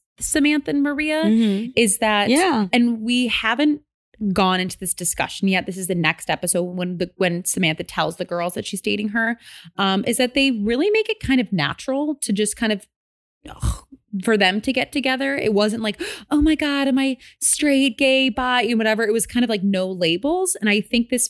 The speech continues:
Speaker 1: fits in perfectly with the character of Samantha being,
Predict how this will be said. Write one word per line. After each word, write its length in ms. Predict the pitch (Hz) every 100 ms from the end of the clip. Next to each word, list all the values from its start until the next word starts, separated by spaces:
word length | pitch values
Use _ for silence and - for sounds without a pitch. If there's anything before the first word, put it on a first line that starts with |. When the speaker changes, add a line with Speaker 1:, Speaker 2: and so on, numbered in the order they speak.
| -
Speaker 1:
fits 240 | 214 202 233
in 140 | 208
perfectly 640 | - - 175 202 - 202
with 240 | 190 170 165
the 80 | -
character 580 | - 175 165 165 185
of 80 | 175
Samantha 720 | - 196 170 156 170 196 185 180
being, 420 | 175 175 180